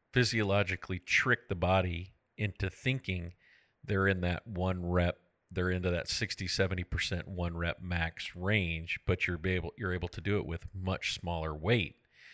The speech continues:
So you get the growth, or the technical term, hypertrophy effects, growth of the muscle effects, which m-, with much smaller weight,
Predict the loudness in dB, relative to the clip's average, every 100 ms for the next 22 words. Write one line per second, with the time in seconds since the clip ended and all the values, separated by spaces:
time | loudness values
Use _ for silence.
0 | -20 -20 -18 -8 -2 0 0 -2 -2 2
1 | 2 0 -4 -4 -4 -6 -4 4 6 6
2 | 0 -4 -2 0 -2 -6 _ _ _ _
3 | _ -10 -6 0 0 -2 -4 -4 0 -2
4 | 0 0 0 -2 0 -2 0 -2 -4 -10
5 | -12 -10 2 2 2 0 0 0 0 -2
6 | -6 -10 -20 -20 -16 -8 -6 -2 -2 -2
7 | -2 -2 -2 -2 -4 -4 -6 -4 0 0
8 | 0 -4 0 0 0 0 4 4 4 -4